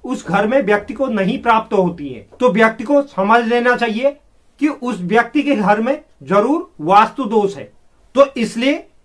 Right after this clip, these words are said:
बाद में परेशानी उठाने से पहले हमें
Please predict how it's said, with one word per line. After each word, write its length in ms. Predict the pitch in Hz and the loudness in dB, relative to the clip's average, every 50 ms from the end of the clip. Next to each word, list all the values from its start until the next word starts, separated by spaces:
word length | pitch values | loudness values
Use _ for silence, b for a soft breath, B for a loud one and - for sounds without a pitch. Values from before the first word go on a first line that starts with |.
| _ _ - | _ _ -20
बाद 420 | 127 - 165 160 - 220 220 214 | -6 0 2 4 4 4 4 2
में 180 | 254 311 311 - | 0 -2 0 0
परेशानी 500 | 247 233 226 220 220 214 226 233 254 277 | 0 2 2 2 2 2 0 0 0 -2
उठाने 400 | 254 220 175 180 202 208 233 247 | -4 -4 -2 -2 0 0 -2 -2
से 120 | - 247 247 | -2 -4 -2
पहले 360 | 247 220 208 202 208 254 277 - - _ _ _ _ _ - | 0 0 0 0 0 -2 -4 -6 -8 _ _ _ _ _ -6
हमें 260 | 160 185 214 247 | -4 0 2 2